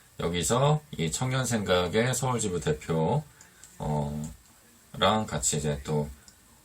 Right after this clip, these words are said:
오 개월 동안 팟캐스트를 진행을 했다고 하죠. 근데 이제 출마를 앞두고 이제 삭제했다라고 하는데, 제가 이제 사진을 또 이제 입수를 했어요.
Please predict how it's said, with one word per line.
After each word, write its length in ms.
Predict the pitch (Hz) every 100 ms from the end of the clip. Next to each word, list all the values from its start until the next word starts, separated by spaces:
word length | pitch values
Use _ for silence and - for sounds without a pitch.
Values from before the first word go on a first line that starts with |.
| _
오 180 | 90 92
개월 240 | 117 113
동안 280 | - 82 71 67 -
팟캐스트를 1200 | - 147 143 - - 76 67 - - - - 92
진행을 440 | 80 90 85 82 78
했다고 400 | 113 110 90 82
하죠. 460 | 110 - 80 139 - - -
근데 160 | - 95
이제 100 | 90
출마를 340 | 170 175 175
앞두고 420 | 110 - 113 101 95
이제 100 | 82
삭제했다라고 1300 | 135 139 147 117 - 98 80 - - - - 90 87
하는데, 580 | 110 117 98 127 87 69 - - - - -
제가 140 | - 92
이제 100 | 85
사진을 800 | - 170 196 190 180 156 135 -
또 340 | 107 98 95
이제 400 | 78 87 82 80
입수를 640 | 78 - - 87 85 76
했어요. 680 | 113 - - - - - -